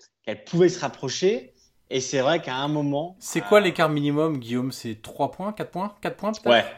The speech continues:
Speaker 1: ouais, ouais, c'est par là. C'est pas plus. C'est pas plus, et ça fait penser, tu sais, un peu à un moment. Alors, la Juve était revenue à un point de Naples, mais, euh, c'était un peu le même genre, tu sais, où on sentait qu'ils pouvaient le faire et ils l'ont pas fait.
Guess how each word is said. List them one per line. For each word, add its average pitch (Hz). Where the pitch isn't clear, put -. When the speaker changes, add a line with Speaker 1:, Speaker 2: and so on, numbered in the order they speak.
Speaker 1:
ouais, 113
ouais, 104
c'est 101
par 98
là. 92
C'est -
pas 127
plus. -
C'est -
pas 143
plus, 175
et 151
ça 135
fait 143
penser, 147
tu 156
sais, 170
un 123
peu 147
à 139
un -
moment. 131
Alors, 117
la 117
Juve 156
était 127
revenue 117
à 110
un 123
point 123
de 120
Naples, 127
mais, 147
euh, 110
c'était -
un 139
peu 165
le 151
même 151
genre, 151
tu -
sais, 165
où 131
on 139
sentait 202
qu'ils -
pouvaient 202
le 165
faire 185
et 139
ils 131
l'ont 127
pas 120
fait. 113